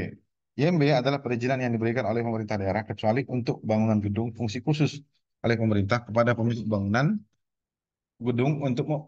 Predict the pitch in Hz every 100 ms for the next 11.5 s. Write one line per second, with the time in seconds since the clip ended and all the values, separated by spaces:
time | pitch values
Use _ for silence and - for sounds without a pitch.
0 | 131 120 139 127 120 117 127 117 120 123
1 | 101 104 110 117 131 120 107 107 120 120
2 | 110 107 107 117 117 107 104 127 113 107
3 | 110 101 98 98 98 95 92 101 98 101
4 | 98 104 139 156 110 110 107 110 107 101
5 | 101 104 101 104 104 95 98 139 - -
6 | - - - _ 120 120 117 110 110 107
7 | 110 117 107 104 98 95 90 95 87 101
8 | _ _ _ _ _ _ 120 107 123 156
9 | 139 123 139 123 117 104 104 117 110 101
10 | 131 - 113 107 98 107 104 101 98 95
11 | 101 117 101 107 127